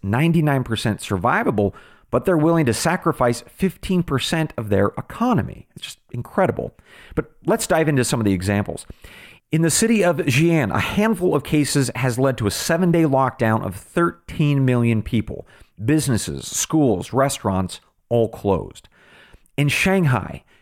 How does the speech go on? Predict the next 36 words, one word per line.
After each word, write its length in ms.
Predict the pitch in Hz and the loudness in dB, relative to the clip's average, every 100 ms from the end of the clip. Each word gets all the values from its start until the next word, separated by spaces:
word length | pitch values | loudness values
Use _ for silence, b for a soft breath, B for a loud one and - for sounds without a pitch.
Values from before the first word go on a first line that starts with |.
| b | b
twenty-four 560 | - 175 254 - 196 175 | -6 0 0 2 2 2
new 140 | 151 | 2
cases 540 | 143 147 135 135 127 - | 0 0 2 0 0 0
led 260 | 131 127 | 0 0
city 220 | - 139 | 0 0
officials 420 | 131 135 123 120 95 | 0 0 0 -2 0
there 240 | 110 110 | 2 2
to 140 | - | 2
announce 280 | 113 107 110 - | 0 2 0 -2
a 60 | 95 | -2
mass 480 | 101 120 135 139 | 0 2 2 -2
testing 460 | - - 139 - 117 | -4 -2 -2 0 -2
scheme 340 | - 117 110 | 0 0 2
of 160 | 95 98 | 0 -4
twenty-five 880 | - - 165 170 156 139 131 131 - | -8 -4 -4 -4 -4 0 2 0 0
million 360 | 120 117 110 107 | 0 2 2 2
residents 480 | 131 113 113 107 - B B - | 2 2 0 0 -4 B B -2
over 180 | 117 | 0
a 40 | 107 | 0
three-day 420 | - 104 95 95 | 0 0 2 0
period. 500 | - 135 110 - - B B B B B B - | -2 0 0 -2 -8 B B B B B B -4
The 240 | 131 156 - | 0 0 2
outbreak, 580 | 202 220 127 113 110 - | 0 2 2 0 0 -6
such 380 | - 123 - - | -4 -4 -4 -6
as 160 | 107 92 | -2 0
it 100 | 76 | 0
is, 320 | 85 98 - b b | 0 -2 -4 b b
is 100 | 127 | 0
being 240 | 143 160 | 2 2
blamed 380 | 135 139 143 135 | 2 2 2 2
on 120 | 120 | 2
an 140 | 117 110 | 2 2
illegal 480 | 107 131 139 147 | 2 2 2 0
karaoke 720 | - - 139 123 117 117 107 | -2 -2 2 4 2 0 -2
lounge. 440 | 90 - - - - _ _ - | -2 -4 -8 -16 -20 _ _ -4
Now, 280 | 120 123 | 0 0